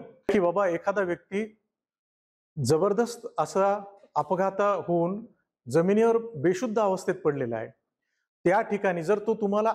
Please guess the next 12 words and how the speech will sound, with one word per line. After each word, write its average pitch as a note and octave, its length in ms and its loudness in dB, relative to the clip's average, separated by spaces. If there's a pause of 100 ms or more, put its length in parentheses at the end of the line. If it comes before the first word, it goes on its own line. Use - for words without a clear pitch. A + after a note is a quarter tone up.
आढळला D#3 420 2 (400)
तर - 40 -2
सर्वात F#3 440 2 (120)
पहिल्यांदा F3+ 440 0
तुम्ही F#3+ 300 -4
त्या F#3 220 0
व्यक्तीजवळ D#3+ 680 2
जा D3 260 2 (520)
आणि F3 220 2
त्याचा G#3+ 300 2
रिस्पॉन्स G#3+ 540 -2
पहा A#2+ 240 -4